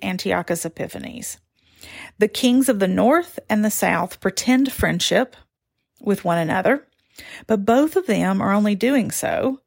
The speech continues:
in order to hopefully catch the other one with the guard down. Verse twenty-seven says, "All evil will eventually find its end." Um, it,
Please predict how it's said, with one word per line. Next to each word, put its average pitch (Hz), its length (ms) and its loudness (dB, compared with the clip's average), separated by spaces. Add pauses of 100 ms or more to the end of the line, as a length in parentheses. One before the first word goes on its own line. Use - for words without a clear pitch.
(360)
in 208 180 2
order 220 180 4
to 226 140 0
hopefully 233 400 0
catch 220 320 -2
the 202 160 2
other 208 160 2
one 196 220 0
with 233 100 0
the 269 60 -4
guard 339 280 2
down. 92 380 -6 (1160)
Verse 247 160 0
twenty-seven 233 680 2
says, - 520 0 (560)
"All 254 280 2
evil 262 400 0
will 196 180 -2
eventually 190 480 2
find 240 260 2
its 254 160 -2
end." 285 360 0 (560)
Um, 202 360 -6 (1120)
it, 214 220 -2